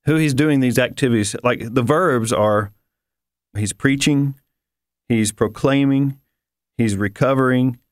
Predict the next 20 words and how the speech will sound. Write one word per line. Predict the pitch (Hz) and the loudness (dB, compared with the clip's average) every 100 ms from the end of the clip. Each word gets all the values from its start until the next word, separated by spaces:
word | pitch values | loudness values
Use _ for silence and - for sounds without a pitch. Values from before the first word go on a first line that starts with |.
| _ 117 | _ -4
he's | 107 101 | -2 0
releasing, | 98 123 127 - 127 | 0 0 0 0 0
he's | 120 110 | 0 -2
proclaiming | - 101 - 123 123 120 | -4 -4 0 0 2 2
again. | 120 113 123 120 117 _ _ _ - | 0 0 0 0 -4 _ _ _ -6
But | 117 | -2
who | 131 185 | 0 0
is | 160 | 0
he | 131 | 0
doing | 135 135 | 2 2
this | 113 - | 0 -2
for? | 95 80 85 _ _ _ _ _ _ _ _ _ _ - | -6 -8 -12 _ _ _ _ _ _ _ _ _ _ -6
The | 95 | -4
poor, | - 113 127 170 - _ _ _ _ _ _ _ _ _ _ _ _ | 0 0 0 -2 -8 _ _ _ _ _ _ _ _ _ _ _ _
the | - 92 | -6 -4
prisoners, | - 117 123 147 160 - - _ _ _ _ _ _ _ _ | 0 0 2 2 0 -4 -12 _ _ _ _ _ _ _ _
the | 107 | -2
blind, | 92 110 113 131 143 151 - _ _ _ _ _ _ _ - | 2 2 2 2 2 0 -4 _ _ _ _ _ _ _ -4
the | 104 | -2
oppressed. | 107 - 117 87 87 - | -2 0 0 0 -4 -14